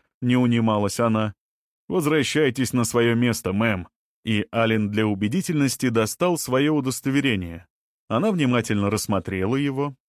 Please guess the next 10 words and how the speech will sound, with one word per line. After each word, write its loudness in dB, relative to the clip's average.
потом 0
помотала 0
головой, -2
словно -2
не 2
верила, 2
что -6
такое 0
могло 0
случиться, -6